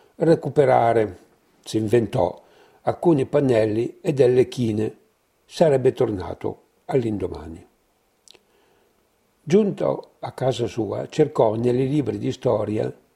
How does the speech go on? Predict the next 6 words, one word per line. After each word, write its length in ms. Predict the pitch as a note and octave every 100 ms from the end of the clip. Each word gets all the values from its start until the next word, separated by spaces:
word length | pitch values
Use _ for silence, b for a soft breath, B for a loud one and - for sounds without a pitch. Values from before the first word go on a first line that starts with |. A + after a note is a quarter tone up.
| _ _ _ _
nelle 300 | B2 B2 A#2
stampe 600 | A2 - B2 G#2+ F2+ G2
giornale, 800 | G2 A2 G#2+ F2+ F2 F2+ A#2+ - _
tipo 580 | - A#2+ - B2 G#2+ b b b b b b
Casa 560 | - A#2+ B2 A2+ A#2+ G#2+
Pentacolare 1300 | - G2+ F#2 G2 - A2 G2 F#2+ G2 F#2+ F#2 F2+